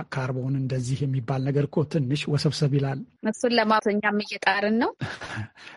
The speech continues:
Speaker 1: ለማንኛውም እንግዲህ ቀጣዩ ዘገባ በተለይ ከኢትዮጵያ ሁኔታ ጋር አያይዞ የበለጠ ማብራሪያ ይሰጠናል። የካርበን ክሬዲት ሽያጭ በተለያዩ አፍሪካ ሀገራት በተለይ ደግሞ በኢትዮጵያ በአየር ንብረት ለውጥ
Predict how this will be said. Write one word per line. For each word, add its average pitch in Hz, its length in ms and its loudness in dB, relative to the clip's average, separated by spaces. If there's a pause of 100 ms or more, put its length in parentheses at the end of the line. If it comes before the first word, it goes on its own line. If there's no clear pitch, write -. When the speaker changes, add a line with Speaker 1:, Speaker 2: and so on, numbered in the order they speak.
Speaker 1:
ለማንኛውም 165 840 6
እንግዲህ 127 380 -4
ቀጣዩ 143 380 -2
ዘገባ 143 340 4
በተለይ 127 400 -4
ከኢትዮጵያ 139 600 -6
ሁኔታ 131 340 -4
ጋር 127 220 -2 (200)
አያይዞ 147 380 6 (220)
የበለጠ 131 440 -2 (280)
ማብራሪያ 127 540 -2 (140)
ይሰጠናል። 170 540 4 (520)
የካርበን 170 560 10
ክሬዲት 127 380 2
ሽያጭ 139 400 -2
በተለያዩ 123 500 -4 (200)
አፍሪካ 147 340 -6
ሀገራት 127 480 -2
በተለይ 127 380 -2
ደግሞ 135 300 2
በኢትዮጵያ 131 640 -4 (220)
በአየር 127 540 -4
ንብረት 127 400 -4
ለውጥ 127 240 -4